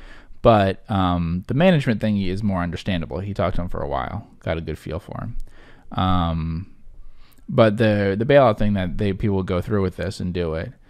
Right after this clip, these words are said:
uh, might have been harder for him to, I, I mean, I think it would have been harder for someone who wasn't Buffett to make the investment because of that,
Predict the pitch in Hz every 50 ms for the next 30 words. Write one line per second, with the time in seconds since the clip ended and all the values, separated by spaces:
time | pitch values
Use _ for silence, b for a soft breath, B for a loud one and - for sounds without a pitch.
0 | b b b b b b - - - 82 80 80 78 82 92 92 90 82 85 87
1 | 90 90 80 78 76 - - 90 98 92 87 87 87 95 - - - 95 85 78
2 | 78 80 82 87 85 - - _ - 113 98 92 - - 123 123 117 107 101 107
3 | - 131 131 120 117 110 101 104 113 101 95 95 98 - - 92 101 101 87 82
4 | 92 92 - 92 85 - 73 - 76 76 - 92 82 82 82 - 87 80 80 69
5 | 82 - 82 82 - 85 - - - 85 80 - - - - - - -